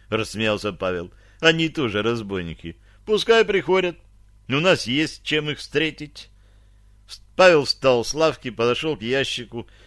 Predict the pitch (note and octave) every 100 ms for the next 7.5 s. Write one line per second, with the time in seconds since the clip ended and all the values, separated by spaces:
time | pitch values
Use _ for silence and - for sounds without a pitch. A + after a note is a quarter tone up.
0 | - - A#2 B2 A#2 - A#2 A2+ - A2+
1 | A2+ B2 F#3 G3 F3 D3+ D#3+ D#3 C3 A2+
2 | C3+ C3+ C3+ D#3+ E3+ B2 - D#3 - G#2+
3 | G2+ B2 C3 A2 - _ - - - -
4 | - - A2 A2 - A#2 G#2+ F#2+ G2 G2+
5 | G#2+ A#2+ B2+ - - _ G#2 A2 A2 A2+
6 | A#2 A#2+ A2 G#2 A#2 G#2 G#2 - A#2+ A2+
7 | A#2 F2 - E2 C#2